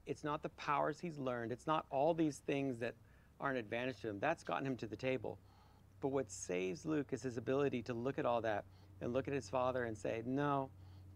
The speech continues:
I'm gonna throw away this weapon. I'm not gonna do that. I'm gonna let that go and be selfless."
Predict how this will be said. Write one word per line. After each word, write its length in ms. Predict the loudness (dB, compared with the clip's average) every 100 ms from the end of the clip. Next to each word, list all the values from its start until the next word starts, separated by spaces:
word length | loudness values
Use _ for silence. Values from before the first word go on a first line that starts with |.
| -2
I'm 100 | 2
gonna 140 | 2
throw 220 | 2 2 4
away 160 | 4
this 180 | 0 -2
weapon. 480 | -2 -2 -4 -8 -10 -6
I'm 140 | -2
not 220 | 0 0
gonna 160 | -2 -4
do 120 | -2
that. 140 | 0 0
I'm 60 |
gonna 140 | 0 2
let 400 | 2 2 0 0
that 320 | 0 0 -4
go 380 | -2 0 -2 -6 -14 -18 -20 -8
and 160 | -4 0
be 100 | -2
selfless." 720 | 0 2 2 2 -6 -6 -10